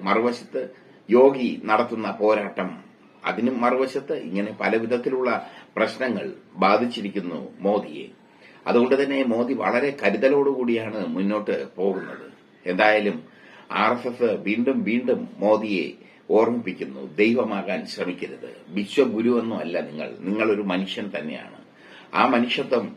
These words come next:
എപ്പോഴും കാത്തു സൂക്ഷിക്കണം." ഇതാണ് ആർ എസ് എസ് പറഞ്ഞിരിക്കുന്നത്. ആർ എസ് എസും മോദിയും തമ്മിൽ പൂർണ്ണമായി അകന്നിരിക്കുന്നു ഈ സംഭവത്തോടെ. മോഹൻ ഭാഗവത് മോദിയെ നിരന്തരം വിമർശിക്കുന്നു. ആ വിമർശിക്കുന്നതിന് കാരണം മുമ്പ് ജെ പി നദ്ദ അടിച്ച ഡയലോഗാണ്.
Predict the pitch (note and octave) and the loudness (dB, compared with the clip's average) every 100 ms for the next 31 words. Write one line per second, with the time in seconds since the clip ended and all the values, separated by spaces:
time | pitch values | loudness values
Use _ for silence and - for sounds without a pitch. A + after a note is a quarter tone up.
0 | G#2 G2+ B2 A2 F#2 G#2+ G2+ G#2 G#2 D2 | -2 0 2 2 0 0 0 0 -6 -8
1 | - - - - - F2 F#2 G#2 - F2 | -12 -14 -14 -16 -14 -8 -2 0 0 -2
2 | F#2 G2 F2+ - E2+ - - G2 F2+ E2 | -2 -4 -10 -6 -6 -6 0 0 0 -4
3 | - - - - - - - - - - | -10 -16 -16 -18 -20 -20 -20 -20 -14 2
4 | A#2+ C3+ C3+ C3 B2 A#2 A2+ B2+ A#2+ A2+ | 6 6 2 0 2 4 2 0 0 0
5 | G2+ F#2+ A2 A#2 C3 A#2+ G#2 G2 D#2+ - | -2 -2 2 2 4 4 2 2 -4 -10
6 | - - - A2+ B2+ B2 G#2 G#2 F#2+ E2 | -14 -10 2 6 6 4 0 0 0 -2
7 | E2 B2 C3+ G#2 F#2+ G2 - C#2+ - - | 0 2 2 0 2 2 2 -2 -6 -8
8 | - - - - G#2+ B2 B2 A#2+ A#2+ A#2+ | -12 -16 -16 -4 4 6 6 6 6 6
9 | B2 B2 A#2 A2+ A#2+ A#2+ G#2+ A2 A#2+ A#2+ | 4 4 2 2 2 2 2 2 2 2
10 | A#2 - - G2 G2+ - - - - - | 0 -2 -2 0 0 -4 -12 -14 -14 -20
11 | - - - - G#2 A#2+ A#2 B2 - - | -20 -20 -14 4 6 8 4 2 -4 -8
12 | B2+ B2+ A#2+ A#2 A#2+ A#2 A#2+ A#2 A2 A2 | -4 -2 -2 0 0 0 0 0 0 0
13 | G2+ G#2+ G2+ A#2 A2 G2 G2 F2+ G2 F2+ | 4 2 4 0 0 -2 0 0 -2 -2
14 | - F#2 F#2 F#2+ F2+ - - | -2 0 2 2 2 0 -8